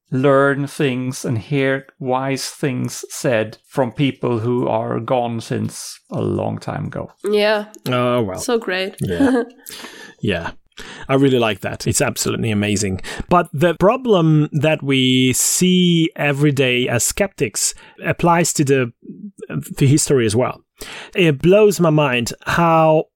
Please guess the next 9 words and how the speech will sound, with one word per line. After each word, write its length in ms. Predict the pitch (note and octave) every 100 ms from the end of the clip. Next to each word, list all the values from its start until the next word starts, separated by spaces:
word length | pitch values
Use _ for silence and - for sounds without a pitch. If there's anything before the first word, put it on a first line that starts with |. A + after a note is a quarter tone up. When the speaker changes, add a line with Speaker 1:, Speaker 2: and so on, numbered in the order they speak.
| _
Speaker 3:
elaborate 800 | F3+ D3+ D#3+ F3 G3 E3 D3 A2+
stories 920 | - - F3 D#3+ C3+ A#2+ A2 A2+ - - - G#3 C3+
we 180 | C3+ -
tend 460 | - F3 E3 -
to 100 | -
spread 540 | B2+ - D#3 C3+ A2 -
about 520 | C#3 A2 B2 A#2 A2
these 220 | - A#2+ -
people 640 | G3 E3 - F2+ G#2